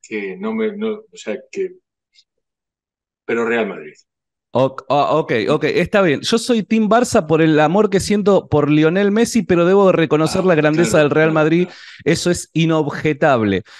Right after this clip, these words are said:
Speaker 2: Inobjetable como el caso de la existencia de Dios. A ver, José, te metiste en un tema que hoy por hoy, en ciertos círculos, ámbitos y demás,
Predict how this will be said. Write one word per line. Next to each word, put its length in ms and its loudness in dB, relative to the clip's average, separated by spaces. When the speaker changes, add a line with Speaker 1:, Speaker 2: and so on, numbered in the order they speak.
Speaker 2:
Inobjetable 1040 0
como 640 0
el 160 0
caso 280 0
de 80 6
la 60 4
existencia 800 0
de 140 2
Dios. 580 0
A 100 0
ver, 300 2
José, 640 -2
te 120 -2
metiste 580 -6
en 120 -4
un 300 -2
tema 560 2
que 400 2
hoy 260 4
por 260 0
hoy, 500 0
en 280 -2
ciertos 640 0
círculos, 920 2
ámbitos 640 0
y 60 -2
demás, 480 0